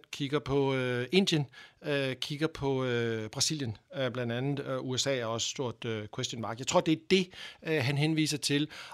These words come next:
Og der forstår jeg godt, at, øh, der er en vis, og forhåbentlig også en polit-, politisk velvilje til, at den del af industrien bliver nødt til at tilpasse sig på den ene eller anden måde. Men det, man kan håbe i den her situation, det er,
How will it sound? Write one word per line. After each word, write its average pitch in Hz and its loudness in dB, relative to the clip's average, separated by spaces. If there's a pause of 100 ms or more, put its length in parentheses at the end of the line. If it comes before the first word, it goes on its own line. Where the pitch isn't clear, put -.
Og - 2
der 160 6
forstår 180 4
jeg 160 6
godt, 180 4
at, 165 0
øh, 139 4
der 156 4
er 156 2
en 151 0
vis, 156 4
og 139 2
forhåbentlig 156 4
også 143 0
en 131 -8
polit-, 143 -2
politisk 156 -2
velvilje 147 2
til, 139 0 (880)
at - -6
den 196 8
del 180 2
af 143 2
industrien 143 0
bliver 139 2
nødt 160 2
til 170 0
at 156 -2
tilpasse 165 -2
sig 156 -2
på 151 -4
den 151 2
ene 165 4
eller 160 4
anden 156 4
måde. 151 6 (380)
Men 156 2
det, 196 4
man 185 6
kan 147 0
håbe 165 2
i 156 -8
den 180 6
her 151 4
situation, 139 0
det 147 2
er, 135 4